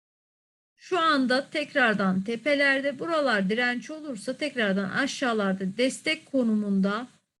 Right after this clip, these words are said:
on beş bin yüz yetmiş birler var Nasdaq için Gann tayfı. Bu şekilde analizini yapmış arkadaşlar. Her şey net görüyorsunuz.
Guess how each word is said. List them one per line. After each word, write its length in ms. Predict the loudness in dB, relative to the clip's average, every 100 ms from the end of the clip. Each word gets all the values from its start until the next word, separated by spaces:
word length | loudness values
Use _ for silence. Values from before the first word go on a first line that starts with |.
| _ _
on 360 | 2 2 2 0
beş 380 | 0 0 -6 -4
bin 320 | -2 -2 -4
yüz 300 | -4 -2 -2
yetmiş 680 | 0 0 0 0 -2 -2 -4
birler 480 | -2 0 2 0 -2
var 340 | -2 -2 -2
Nasdaq 400 | -4 -4 -4 -4 -6 -10
için 440 | -12 -4 -2 -2
Gann 340 | -4 -4 -4 -4
tayfı. 500 | -6 -6 -8 -8 -8 -10 _ _ _ -10
Bu 60 |
şekilde 680 | -4 -2 -2 -2 -2 -2 -6 -6
analizini 600 | -4 -2 0 -2 -2 -2
yapmış 520 | -4 -4 -6 -6 -8 -8
arkadaşlar. 880 | -10 -8 -12 -12 -12 -14 -20 _ _ _ _ _ _ _ _ _
Her 200 | -2 0
şey 260 | 0 -2 0
net 260 | -2 -4
görüyorsunuz. 880 | -4 -2 0 -2 -2 -4 -4 -8 -16